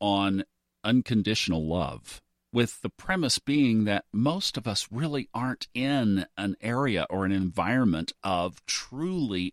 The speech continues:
unconditional love. So I thought, well, why not give it to yourself? So I kind of put some things together that you'll hear in the introduction and then in the meditation itself. But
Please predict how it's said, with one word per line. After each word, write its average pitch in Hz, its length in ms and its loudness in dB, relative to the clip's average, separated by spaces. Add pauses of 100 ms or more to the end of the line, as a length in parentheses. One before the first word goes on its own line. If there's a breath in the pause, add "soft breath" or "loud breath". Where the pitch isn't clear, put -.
unconditional 117 920 0
love. 139 500 -6 (220)
So - 300 2
I 101 140 -2
thought, 107 500 0
well, 107 160 -2
why 135 140 4
not 147 260 2
give 131 160 2
it - 80 -4
to - 80 -10
yourself? - 840 -4
So - 200 0
I 160 100 4
kind 170 160 4
of - 140 2
put - 180 2
some 123 160 4
things 123 300 6
together 107 380 0
that 98 140 -2
you'll 104 180 -2
hear 110 440 2
in 120 160 6
the 113 140 6
introduction 98 840 0
and 92 240 -2
then 95 360 0
in 101 120 2
the 95 60 2
meditation 95 680 0
itself. 78 720 -2 (220)
But 113 180 4